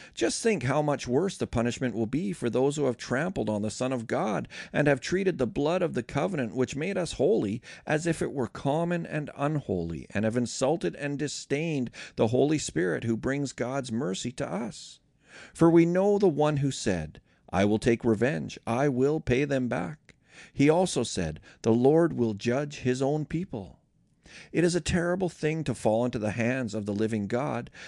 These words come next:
Think back on those early days when you first learned about Christ. Remember how you remained faithful even though it meant terrible suffering. Sometimes you were exposed to public ridicule and were beaten,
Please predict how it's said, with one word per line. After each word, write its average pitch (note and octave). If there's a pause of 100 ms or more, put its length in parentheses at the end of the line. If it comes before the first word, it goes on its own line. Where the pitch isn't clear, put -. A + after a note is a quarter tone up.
(100)
Think G#3+
back D3+
on B2+
those A2+
early D3+
days F#2+
when G#2
you A2+
first D#3
learned E3
about F#2+
Christ. - (320)
Remember F3
how A#2
you A2+
remained C#3+
faithful C3
even G3+
though F3+
it C#3
meant D3
terrible E3+
suffering. - (440)
Sometimes E3
you D3
were C3
exposed C3+
to C3
public D#3+
ridicule B2+
and A2+
were A2+
beaten, C#3+